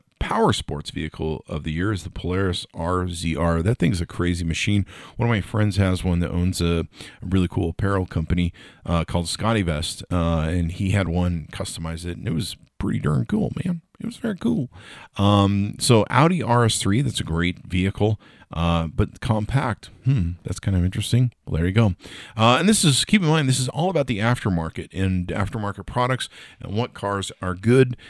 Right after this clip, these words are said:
and probably most popular with, uh, people that buy aftermarket products and all that good stuff.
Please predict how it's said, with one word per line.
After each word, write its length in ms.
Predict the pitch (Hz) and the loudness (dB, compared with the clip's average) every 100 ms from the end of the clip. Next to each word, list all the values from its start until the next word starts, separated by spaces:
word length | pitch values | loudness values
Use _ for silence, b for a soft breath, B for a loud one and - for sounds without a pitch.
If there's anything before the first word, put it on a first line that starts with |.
| B | B
and 100 | 180 | 0
probably 220 | 214 269 | 2 2
most 240 | 196 127 - | 2 0 -2
popular 580 | 110 110 113 113 113 - | -6 -6 -2 2 2 2
with, 360 | 95 107 110 - | 4 4 4 -2
uh, 240 | 110 98 92 | 0 0 2
people 300 | - 113 107 | 0 0 0
that 220 | 110 80 | 0 0
buy 240 | 104 135 95 | 0 0 2
aftermarket 640 | 87 - 85 85 82 - | 0 0 -2 -4 -4 -4
products 400 | 87 85 92 - | -2 -2 -4 -8
and 140 | 107 98 | -4 -2
all 60 | |
that 100 | 95 | -2
good 140 | - 110 | -2 -2
stuff. 280 | 92 82 | -2 -4